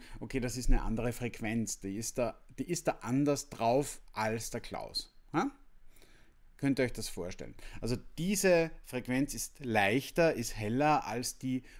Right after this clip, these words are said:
rote Frequenz. Das heißt, wenn sich die jetzt begegnen würden, wird wahrscheinlich der Klaus eher, ähm, ich sage jetzt mal unter Anführungszeichen, dominieren bei der Inge.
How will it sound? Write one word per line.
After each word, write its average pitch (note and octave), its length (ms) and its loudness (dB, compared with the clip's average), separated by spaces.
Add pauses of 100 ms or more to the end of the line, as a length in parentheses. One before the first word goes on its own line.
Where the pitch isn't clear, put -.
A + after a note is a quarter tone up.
(120)
rote E3 340 2
Frequenz. D#2+ 640 -12 (120)
Das G2+ 160 -6
heißt, B2 340 -2 (640)
wenn A#2+ 240 -4
sich C3+ 180 -8
die C3+ 160 -6
jetzt - 260 -2
begegnen A#2+ 580 0
würden, A#2+ 300 0 (280)
wird A#2 180 -4
wahrscheinlich C3 600 0
der A2+ 100 -6
Klaus G2 540 -4
eher, C3 500 -2 (420)
ähm, A#2+ 540 6
ich - 100 -8
sage A#2+ 200 0
jetzt B2+ 160 -4
mal B2 160 2
unter - 260 -6
Anführungszeichen, C3+ 720 -4
dominieren A#2 680 0
bei G2 100 2
der G#2 140 -2
Inge. B2 320 0